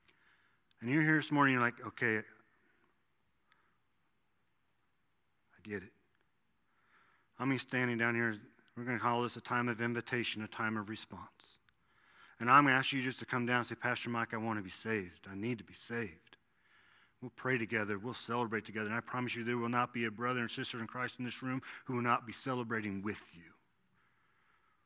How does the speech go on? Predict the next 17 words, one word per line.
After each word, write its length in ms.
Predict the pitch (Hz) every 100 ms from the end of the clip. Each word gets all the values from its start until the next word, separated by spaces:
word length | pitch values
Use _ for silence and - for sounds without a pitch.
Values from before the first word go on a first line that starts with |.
| _ _ _ _ _ - _ -
And 80 |
the 60 | 98
Bible 320 | 110 131 123
says 280 | - 113 104
when 160 | 101 104
one 200 | 135 135
person 360 | 107 - - - _ _ _ _ _ _ _ _ _ _ _ _ _ _ _ _ _ _ -
repents 720 | 104 - 123 104 - - - _ _ _ - -
and 80 | 95
returns 420 | - 123 120 113
to 60 | 110
the 60 |
Lord, 260 | 110 107 101
the 80 | 95
heavens, 920 | - 139 127 104 82 76 - - - _ _ _ _ _ _ _ _ _ _ _ -
the 60 | -
heavens 960 | - 170 208 156 127 95 85 - - -